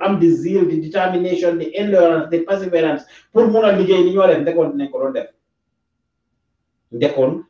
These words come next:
police yeeg soldats yeeg ñëpp dinañ mun a aar réew mi, xam ne seen responsibility is to protect the lives and properties of the people. Ndekoon waa immigration duñ nekk ñu dégg passeport scandale beeg yeneen yi xew foofu,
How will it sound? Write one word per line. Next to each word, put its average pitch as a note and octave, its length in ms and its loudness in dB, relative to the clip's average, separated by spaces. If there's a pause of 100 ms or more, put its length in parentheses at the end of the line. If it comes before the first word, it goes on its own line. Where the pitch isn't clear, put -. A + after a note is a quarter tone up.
(140)
police C#3 320 4
yeeg C3+ 180 2
soldats C3 540 0
yeeg A2 160 -2
ñëpp D3+ 260 -4
dinañ C3+ 260 0
mun D3+ 140 0
a D3+ 60 0 (100)
aar C3+ 240 2
réew B2 220 -2
mi, B2 100 -8
xam D3+ 220 -6
ne C#3+ 100 0
seen G3 240 2
responsibility C#3+ 920 -2 (280)
is G3 180 2
to E3 240 -2
protect D#3+ 440 0
the C3 100 -4
lives C#3 580 -2
and A#2 220 -10
properties C3+ 560 -10
of - 180 -16
the - 60 -20 (100)
people. - 400 -2 (300)
Ndekoon G#3 420 4
waa G#3+ 240 4
immigration F#3 640 6
duñ F#3+ 240 4
nekk G3 240 2
ñu F3 200 2
dégg F#3+ 200 4 (120)
passeport F3 400 2
scandale E3+ 420 2
beeg E3+ 220 4
yeneen E3+ 260 2
yi D#3+ 180 0
xew E3 240 2
foofu, E3 340 -2